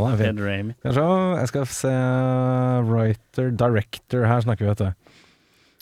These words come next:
Speaker 1: Han lagde
Speaker 2: Jo, jeg kom på, ja.
Speaker 1: Ja, sorry, han lagde en, fire, seks, åtte, ti, tolv, fjorten kortfilmer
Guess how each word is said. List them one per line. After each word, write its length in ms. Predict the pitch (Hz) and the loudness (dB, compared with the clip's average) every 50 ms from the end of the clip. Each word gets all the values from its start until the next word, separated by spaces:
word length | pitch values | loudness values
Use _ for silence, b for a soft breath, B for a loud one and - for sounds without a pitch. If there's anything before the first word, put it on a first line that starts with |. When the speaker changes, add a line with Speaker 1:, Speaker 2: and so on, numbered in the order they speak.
| - | -10
Speaker 1:
Han 460 | - 110 110 113 120 123 127 127 127 127 | -4 -2 0 2 2 2 0 0 0 0
lagde 680 | 131 127 113 95 92 104 110 113 120 123 123 123 - b b b b _ | 0 0 0 0 2 2 2 2 2 2 0 0 -2 b b b b _
Speaker 2:
Jo, 180 | 120 135 170 156 | -2 0 0 0
jeg 160 | 139 151 151 | -2 -2 -2
kom 200 | - - 143 107 | -2 -2 -4 -4
på, 200 | - - - - - - 123 | -4 -6 -10 -10 -10 -8 -8
ja. 120 | 120 113 104 - _ _ _ - | -8 -8 -8 -10 _ _ _ -2
Speaker 1:
Ja, 120 | 131 123 120 | 0 0 2
sorry, 220 | 107 - 117 110 | 2 2 2 4
han 260 | 117 120 123 123 123 | 4 4 4 2 2
lagde 240 | 123 127 117 104 98 110 | 2 0 0 2 2 2
en, 500 | 113 117 117 120 110 117 120 127 135 139 - _ _ _ _ | 2 2 2 0 0 0 0 -2 -2 -4 -8 _ _ _ _
fire, 800 | _ - - 139 131 120 110 107 107 113 123 127 131 131 127 120 | _ -6 -4 -2 0 0 0 0 0 0 0 0 0 0 -2 -2
seks, 800 | - - - - 117 110 - - - - - - - - - - _ _ _ _ _ - | -4 -6 -6 -6 -6 -6 -6 -12 -16 -14 -14 -14 -16 -16 -18 -20 _ _ _ _ _ -8
åtte, 1120 | - 104 - _ _ _ _ _ _ _ _ _ _ _ _ - 107 104 110 113 113 110 B B B B B B B B B B B B _ _ - | -8 -8 -8 _ _ _ _ _ _ _ _ _ _ _ _ -4 0 0 2 2 0 -2 B B B B B B B B B B B B _ _ -8
ti, 480 | - 120 120 123 131 135 143 143 131 127 - _ _ _ _ _ _ _ _ | -4 -2 0 0 0 0 0 -2 -4 -6 -14 _ _ _ _ _ _ _ _
tolv, 640 | - - 123 120 123 131 135 139 139 139 139 131 123 B B B B B - - - - | -4 -2 0 0 2 0 0 0 0 0 -2 -2 -4 B B B B B -20 -20 -20 -8
fjorten 920 | - 170 175 135 - _ _ _ _ _ _ - 135 143 147 147 147 139 | -2 -2 -2 -2 -2 _ _ _ _ _ _ -2 -2 0 2 0 0 0
kortfilmer 500 | 131 147 113 - 117 104 117 135 135 127 | 0 -2 0 0 0 0 2 0 -2 -2